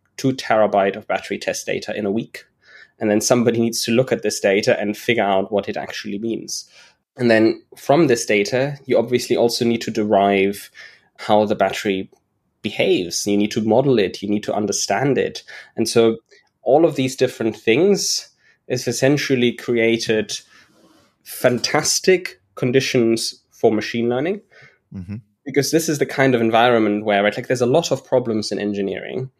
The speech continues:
Speaker 1: where you look at them and you think, "Why are you trying to use A I or machine learning? It's pointless. You have five data points <laughs> and nobody knows what's going on here. You should just try and figure this out yourself." Here, we have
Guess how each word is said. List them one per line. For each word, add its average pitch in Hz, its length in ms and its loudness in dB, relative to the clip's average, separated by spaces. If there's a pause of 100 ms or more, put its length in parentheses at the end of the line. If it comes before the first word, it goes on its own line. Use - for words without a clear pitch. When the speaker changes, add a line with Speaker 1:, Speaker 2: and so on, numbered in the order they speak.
(800)
Speaker 1:
where 110 140 2
you 110 60 6
look 123 180 4
at 113 100 2
them 98 180 4
and 98 80 0
you 95 60 0
think, 98 260 -2 (300)
"Why 120 160 4
are - 20 4
you 120 160 2
trying 101 380 2
to 104 120 -6
use 95 400 -6
A 95 160 2
I 92 320 -2
or 90 120 -6
machine 101 340 -2
learning? 85 340 -6 (300)
It's - 80 -12
pointless. 120 580 -2
You 113 80 0
have 104 120 -2
five 143 300 0
data 110 300 0
points 98 560 -2 (300)
<laughs> 269 280 -14
and 113 320 -2 (460)
nobody 131 380 4
knows 117 260 4
what's 113 160 -2
going 113 300 2
on 127 140 4
here. 117 140 2
You 123 200 -2
should 127 180 -8
just - 220 -6
try 101 180 -2
and 104 100 0
figure 107 220 0
this 101 160 -4
out 92 200 -4
yourself." - 460 -4 (280)
Here, 131 560 0 (560)
we 117 120 0
have 110 220 2